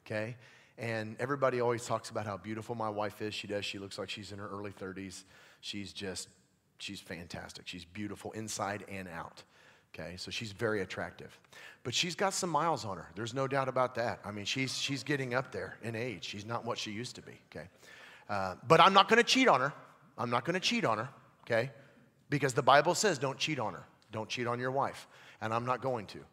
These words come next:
But if she dies, uh, you know, I'm going younger. There's that, that's, you know,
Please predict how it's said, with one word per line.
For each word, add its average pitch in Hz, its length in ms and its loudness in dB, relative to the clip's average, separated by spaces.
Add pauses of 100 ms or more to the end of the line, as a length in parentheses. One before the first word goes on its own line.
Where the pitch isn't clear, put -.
(520)
But 117 120 2
if 113 100 -2
she 185 220 0
dies, 135 560 0 (200)
uh, 101 400 -2 (180)
you 110 100 -8
know, 101 300 -4 (460)
I'm 127 160 -8
going 139 260 -4
younger. 107 400 -6 (260)
There's 98 180 -10
that, 104 240 -6
that's, 107 280 -6
you 110 100 -6
know, 101 200 -4